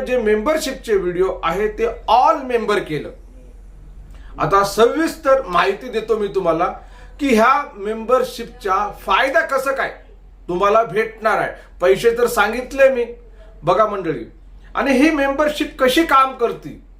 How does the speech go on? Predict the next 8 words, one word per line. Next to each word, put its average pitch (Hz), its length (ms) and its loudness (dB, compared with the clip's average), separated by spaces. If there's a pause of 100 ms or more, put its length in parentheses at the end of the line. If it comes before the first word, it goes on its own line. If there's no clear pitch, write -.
(380)
आणि 247 260 -2
कसं 269 340 0
काय 294 200 -2
तुमचं 247 440 -2
no 254 120 2 (240)
agent, 240 560 2
no 277 120 4 (120)
broker 262 340 0